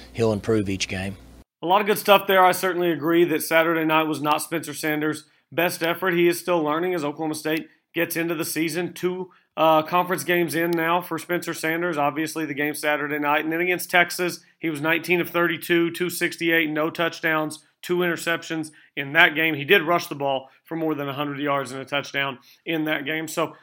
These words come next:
Speaker 2: I think Spencer is certainly having a, a bit of a learning curve in conference play,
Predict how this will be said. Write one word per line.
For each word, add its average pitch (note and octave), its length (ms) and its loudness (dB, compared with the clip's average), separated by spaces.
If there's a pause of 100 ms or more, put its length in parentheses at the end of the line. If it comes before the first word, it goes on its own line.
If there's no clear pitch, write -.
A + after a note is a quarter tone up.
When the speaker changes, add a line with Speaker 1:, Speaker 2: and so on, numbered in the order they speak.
(160)
Speaker 2:
I F#3 60 -4
think G#3 120 -4
Spencer G3 480 -2
is D#3+ 380 -4
certainly F#3 440 -2
having F3 420 4
a, D#3 240 4
a D#3 40 -4
bit E3 180 0
of D3+ 60 -4
a D#3+ 60 0
learning D#3 400 0
curve F3 380 0 (240)
in F3+ 180 0
conference F3 420 -4
play, F#3+ 360 0